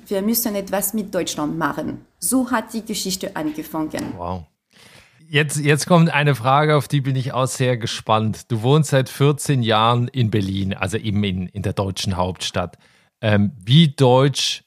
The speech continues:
Speaker 2: fühlst du dich heute? Weil gerade an so einem Punkt, wenn man so mit Anfang zwanzig ja auswandert, dann eben so vierzehn, fünfzehn Jahre im Ausland lebt,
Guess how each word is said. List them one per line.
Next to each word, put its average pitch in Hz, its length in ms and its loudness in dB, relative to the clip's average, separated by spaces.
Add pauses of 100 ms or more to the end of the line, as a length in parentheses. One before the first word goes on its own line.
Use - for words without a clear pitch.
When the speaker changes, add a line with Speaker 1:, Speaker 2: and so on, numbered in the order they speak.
(120)
Speaker 2:
fühlst - 440 2
du 113 60 0
dich 101 260 -4
heute? 98 340 0
Weil 107 140 0
gerade 135 480 4
an 131 160 2
so 127 80 2
einem 123 180 2
Punkt, 139 340 2
wenn 135 120 4
man 131 120 2
so 127 120 2
mit 120 300 -2
Anfang 127 600 0
zwanzig 123 540 0
ja 104 120 2
auswandert, 127 760 2
dann 117 120 2
eben 117 220 -4
so 110 120 -4
vierzehn, 123 320 -4
fünfzehn 120 440 -2
Jahre 117 420 2
im 117 120 -2
Ausland 123 580 0
lebt, 120 420 -4